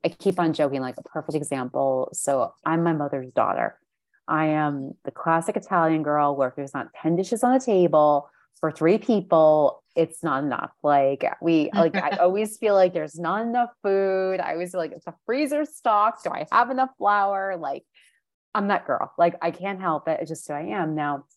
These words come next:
Speaker 2: Mm-hmm.
Speaker 1: I cook on Christmas Day, and my sister and brother-in-law take care of most of the food on, if not all of it, on Christmas Eve.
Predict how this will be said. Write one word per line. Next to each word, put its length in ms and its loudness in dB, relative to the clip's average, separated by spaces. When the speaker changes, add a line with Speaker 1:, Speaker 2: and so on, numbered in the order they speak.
Speaker 2:
Mm-hmm. 400 -4
Speaker 1:
I 160 2
cook 260 -4
on 140 0
Christmas 480 -6
Day, 400 -2
and 180 -6
my 80 0
sister 340 0
and 100 0
brother-in-law 500 0
take 200 -4
care 200 -2
of 100 -2
most 280 -4
of 80 -2
the 80 -6
food 420 -2
on, 360 -4
if 140 -2
not 240 0
all 260 0
of 100 -6
it, 200 -2
on 160 -10
Christmas 440 -10
Eve. 300 2